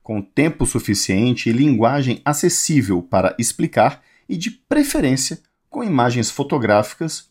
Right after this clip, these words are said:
ou de exames complementares para apontar essas necessidades. Se sua consulta periódica for sinônimo de limpeza, e se a limpeza ainda for daquelas que taca-lhe jato de bicarbonato de qualquer jeito e tchau,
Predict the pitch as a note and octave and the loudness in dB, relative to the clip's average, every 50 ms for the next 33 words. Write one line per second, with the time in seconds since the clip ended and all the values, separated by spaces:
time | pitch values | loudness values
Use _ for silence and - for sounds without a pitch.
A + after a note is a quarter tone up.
0 | _ - D3 C3+ A#2 A2 A#2 A#2+ G2+ F2+ F#2+ A#2 C#3 D#3 D3+ - - - A#2 - | _ 0 2 2 2 0 0 -2 -2 0 0 0 2 2 0 -2 -2 -4 -4 -2
1 | G#2 G2 G#2 A#2 A#2+ - G2+ G2+ G#2 A2+ B2+ - - _ _ _ _ _ _ _ | -2 0 0 -2 -2 0 0 0 0 -2 -4 -10 -12 _ _ _ _ _ _ _
2 | _ _ - D#3 D#3 D#3 D#3+ F3 - _ - F3+ E3 D3+ - - - D3 E3+ E3+ | _ _ -6 -4 -2 0 -2 -2 -4 _ -4 -2 -2 -2 -2 0 2 4 4 4
3 | E3 C#3+ - C#3 A#2 A#2+ A2+ A2 - A#2+ - - A#2 G2 F#2 F2 F2+ - - - | 2 2 0 0 2 2 0 0 0 -4 -2 -2 -2 0 0 -2 -2 -6 -10 -14
4 | - - _ _ - - - D3+ - D4 C#4 C#4 A#3 F#3+ - G#3+ G3 G#3 F#3 - | -16 -16 _ _ -10 -4 -4 -2 2 0 2 2 2 0 0 -2 -2 -2 0 0
5 | F#3 D#3 C#3+ A2+ G#2+ G#2 F#2+ - - G2 - - - A#2 G#2 - - - C3 B2+ | 2 2 4 2 2 0 -2 -6 -10 -12 -10 -6 -6 -6 -6 -6 -4 -4 -2 0
6 | C#3+ D#3 D#3 D3 C#3+ C3+ B2+ B2+ C3 D3+ D#3 D3 - A#2+ G2+ F#2+ F2+ E2 E2+ _ | 0 0 2 0 0 0 0 0 0 0 0 -2 0 0 0 0 0 -4 -16 _
7 | _ _ _ _ _ _ _ _ - G#2+ G2 - - A#2 B2 C#3+ D3+ C#3+ C#3+ A#2 | _ _ _ _ _ _ _ _ -10 -8 -6 -2 0 2 2 2 0 0 0 0
8 | A2 G2 F#2+ G2 G2 G2 - - B2+ C#3 C3+ D3+ C#3 C#3+ - A#2 G#2+ G#2 G2+ F#2+ | 0 2 0 0 -2 -2 -2 -2 -2 0 0 0 -2 0 0 0 0 0 0 -2
9 | - - - G#2+ G2+ - _ _ - D3+ D3+ - - D#3 D3 B2 G#2 F#2 G2 A#2+ | -4 -6 -8 -8 -8 -8 _ _ -4 -4 -4 -2 -2 0 2 0 0 2 4 4
10 | C#3 D#3 - - D3 C#3 C3+ B2+ B2+ - - C3 B2+ B2 A#2+ A2+ A#2+ C3+ C3+ - | 4 4 2 -2 -2 -2 0 0 0 0 0 0 2 2 2 2 2 0 -2 -2
11 | B2+ B2+ B2+ - C3+ B2 A#2 - - D3+ D3 A#2+ G#2+ G2+ A2 G#2+ G2+ - G#2+ F#2+ | -8 -8 -2 0 0 0 0 0 0 0 0 0 2 2 2 2 2 0 -4 -8
12 | - - - A2 B2 B2 G2 - | -6 -2 0 2 2 2 0 -2